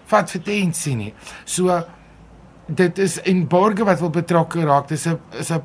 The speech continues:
plek om landwyse, ehm, publisiteit te kry, heel jaar, voltyds. Dit is 'n fantastiese legacy vir Matthys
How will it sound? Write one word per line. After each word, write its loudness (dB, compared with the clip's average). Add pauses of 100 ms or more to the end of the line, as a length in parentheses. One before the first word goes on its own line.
plek -2
om 0
landwyse, 0 (480)
ehm, -2 (220)
publisiteit 0
te -4
kry, -2
heel 2
jaar, 0
voltyds. 0 (340)
Dit -4
is -2
'n -2
fantastiese -2 (320)
legacy 2
vir -4
Matthys 0